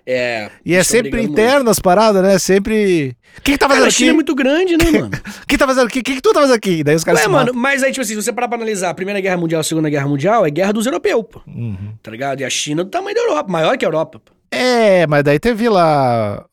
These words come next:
Speaker 2: o Rússia, né? Depois teve os Estados Unidos, entrou.
Speaker 1: Não, o que eu tô falando não é isso. Tô falando que é um pedaço de terra muito grande, entendeu? É muita
Speaker 2: Sim.
Speaker 1: gente.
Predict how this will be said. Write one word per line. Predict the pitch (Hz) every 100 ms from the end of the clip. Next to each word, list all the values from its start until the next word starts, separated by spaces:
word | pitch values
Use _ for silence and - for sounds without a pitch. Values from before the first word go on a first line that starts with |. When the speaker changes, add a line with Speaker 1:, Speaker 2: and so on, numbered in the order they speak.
| _ -
Speaker 2:
o | 131 113 110 -
Rússia, | - 123 151 170 143 - 113
né? | 123 123
Depois | 110 123 110
teve | 117 107 110 104 95 104 - _ _ -
os | - - - -
Estados | - 107 95
Unidos, | 117 151 123 117
entrou. | 101 113 147 151 143 117 113 - 123 - -
Speaker 1:
Não, | 339 359 359
o | 220
que | 226
eu |
tô | 254
falando | 262 220 233 233
não |
é | 214
isso. | 190
Tô | 180
falando | 180 190
que |
é | 208
um |
pedaço | 202 196 175 190 208 -
de | 170 160
terra | - 208 175 165
muito | 160 190 247 247 170
grande, | 143 139 123 107 104
entendeu? | 104 113 139
É |
muita | 139 202 - 185
Speaker 2:
Sim. |
Speaker 1:
gente. | 143 143 151 - 175